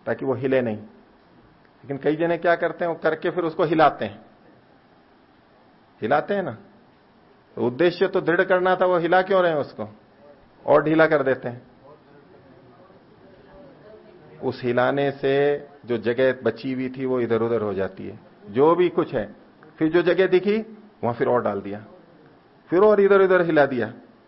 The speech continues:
फिर और बची तो डाल दिया। अब कैसा बन जाएगा वो? अब बिल्कुल। तो खंबा गाड़ के जो उसको इधर उधर हिलाना है,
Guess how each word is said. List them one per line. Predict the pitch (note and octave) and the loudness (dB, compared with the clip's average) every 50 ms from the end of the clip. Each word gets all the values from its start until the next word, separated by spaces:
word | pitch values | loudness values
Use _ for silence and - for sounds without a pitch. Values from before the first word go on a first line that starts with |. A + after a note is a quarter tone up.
| _ - | _ -2
फिर | - E3+ F#3 | 2 4 6
और | F#3 F#3 F#3+ | 6 6 6
बची | G3 F#3 E3+ - F#3+ F#3+ | 4 2 2 2 0 0
तो | G3 G3 | 0 2
डाल | F3+ D#3 C#3 C3+ | 4 4 4 4
दिया। | B2+ A#2+ A#2 G#2 G2+ G2+ - - - - - | 2 0 -2 -4 -4 -8 -14 -20 -12 -4 -4
अब | C3+ C#3 - | -4 -2 0
कैसा | F3 D#3 D3+ F#3 | -2 -2 0 0
बन | E3 D#3+ D#3+ D#3+ | -2 -2 -2 0
जाएगा | D#3+ D#3+ D#3+ E3 E3 | 0 0 2 2 0
वो? | E3 F3+ G3 G3+ G3+ - - - - - - - - - - - - | 0 0 -2 -4 -6 -14 -20 -20 -20 -20 -20 -20 -20 -20 -20 -14 -14
अब | - G2 E2 E2 | -12 -12 -12 -14
बिल्कुल। | F2+ G2 - - - - - - - - - _ - _ - - _ - _ - - _ _ _ _ - - - - - _ _ - - | -18 -18 -18 -18 -20 -20 -20 -20 -20 -20 -20 _ -20 _ -20 -20 _ -20 _ -20 -20 _ _ _ _ -20 -20 -20 -20 -20 _ _ 0 4
तो | G#3 G#3+ G#3+ G#3 | 6 6 6 6
खंबा | G#3 G#3+ - - C3 B2+ C#3 D3 C#3+ E3+ F3+ F#3 F#3+ F#3+ | 2 -2 -2 -2 -2 -2 0 0 4 6 6 6 6 4
गाड़ | F#3 D#3 D3 C3+ C#3 C#3+ D3 D#3 | 4 2 2 4 4 4 2 0
के | D#3 D#3 - E3+ F3 F3 F3 | -2 -4 -4 -2 -2 0 0
जो | D#3 F3 F3 E3+ | 0 -2 -2 -2
उसको | E3 E3 - F3+ F3 | -4 -6 -4 -2 -2
इधर | D#3+ D#3 E3 D#3+ | -2 0 0 -2
उधर | E3 D#3 E3+ D#3+ | 0 0 0 -2
हिलाना | D3 C#3 C#3+ C#3+ - - - D#3+ D#3 D3+ | 0 0 0 0 2 0 2 0 0 0
है, | C#3 C#3 A#2 G#2+ G#2+ - | 0 -2 -4 -6 -8 -14